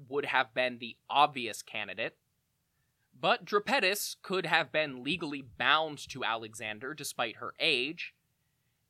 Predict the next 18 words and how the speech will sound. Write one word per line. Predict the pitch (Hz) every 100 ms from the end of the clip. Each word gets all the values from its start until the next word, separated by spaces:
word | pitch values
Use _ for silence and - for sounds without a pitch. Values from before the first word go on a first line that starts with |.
| _ _
and | 143 185 214 196
he | 196 196
had | 202 202
every | 185 202 240 202
ability | 170 147 180 214 156 147
to | -
nullify | 135 131 165 170 165 165
Stateira | 156 156 - 160 156 143
the | 139 -
Elder's | 139 143 135 135
marriage | 135 127 120 -
to | 123
Darius | 131 190 165 127 165
by | - 147
right | 131 120
of | 110 -
conquest. | 190 196 - 104 - - - - _ _ _ _ _ _ _ _ -
Instead, | 160 160 - 269 233 160